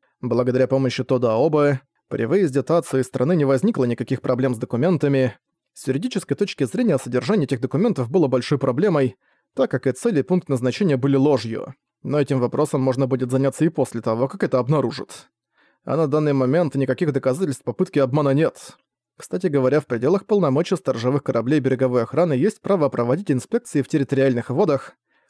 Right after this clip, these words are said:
На первый взгляд, не было ничего странного в том, что со сторожевого корабля Агуни на Ракумару пришло распоряжение остановиться для инспекции.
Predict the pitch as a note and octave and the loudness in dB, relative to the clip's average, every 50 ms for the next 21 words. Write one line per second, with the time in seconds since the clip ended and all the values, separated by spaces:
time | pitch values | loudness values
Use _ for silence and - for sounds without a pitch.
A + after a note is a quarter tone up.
0 | _ _ - - B2 A#2 A2 - G#3 B3+ B3+ A3 C#3 B2 C#3 C#3+ F3+ F3+ - D#3 | _ _ -4 -2 0 0 2 2 2 2 0 0 0 0 0 2 2 2 2 2
1 | D#3+ D3+ B2+ A2+ A#2 A#2 A#2 A2+ - B2 A#2+ A2+ - - A#2+ A#2+ A2+ A2+ A2 A2 | 2 2 2 0 0 0 -2 -2 -4 -2 -4 -4 -4 -2 -2 -2 0 0 -2 -2
2 | A2 - - F#3+ G#3 F3+ - - - C4 - - C#3+ - - C3 B2 A2 C3 C#3 | -2 -2 0 0 2 0 0 -2 -4 -4 -2 -2 -2 -2 -2 -4 -2 0 0 0
3 | F#3 F3 C3+ B2+ - C3 B2+ B2 B2+ C3 A#2 A#2 A2+ B2+ G3 A3 E3+ D3 C#3 B2+ | 0 0 -2 -2 0 0 0 0 2 2 2 2 2 2 2 2 4 4 2 0
4 | A#2 - _ _ _ _ _ - B2+ C3 B2+ B2+ B2+ - C#3 B2+ C3 E3 F3 D3 | 0 -4 _ _ _ _ _ -4 -2 0 2 0 0 0 0 0 2 2 4 4
5 | C#3 A#2 A#2+ B2 B2 - - D#3 D3 C3 - - C3 A#2+ A#2+ C3 F#3 F3 D3 C3+ | 2 2 0 -2 -4 -2 0 0 0 0 0 -2 -2 -2 0 2 2 4 2 2
6 | - - C3+ B2+ B2 C3 D#3 D3 - C#3+ B2 B2+ C3+ C3 B2+ - - D3 B2+ - | 0 0 0 0 2 2 2 0 0 0 2 2 2 2 2 0 0 0 0 -2
7 | - - - - - - - | -4 -10 -8 -8 -8 -8 -10